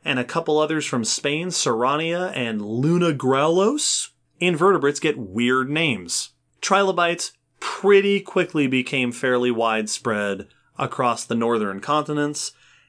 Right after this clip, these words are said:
and begin to diversify into the major different groups that we see. They eventually start appearing in places like China and Australia and Antarctica. And by the late Cambrian,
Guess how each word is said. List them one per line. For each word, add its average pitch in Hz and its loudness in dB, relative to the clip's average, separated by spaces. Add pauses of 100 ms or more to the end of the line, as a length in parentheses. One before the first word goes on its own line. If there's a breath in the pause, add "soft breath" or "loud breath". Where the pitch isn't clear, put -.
(180 soft breath)
and 127 -2
begin 123 0
to 123 -2
diversify 110 -2
into 107 -2
the 101 -8
major 110 -4
different 113 -6
groups 117 -6
that 123 -2
we 131 -2
see. 117 -4 (420 soft breath)
They 110 -2 (100)
eventually 123 0
start 123 0
appearing 120 -2
in 117 -4
places 113 -6
like 117 -6
China 113 -4
and 113 -4
Australia 107 -4
and 107 -6
Antarctica. 104 -4 (460 loud breath)
And 117 -4
by 107 0
the 92 -8
late 120 -4
Cambrian, 117 -2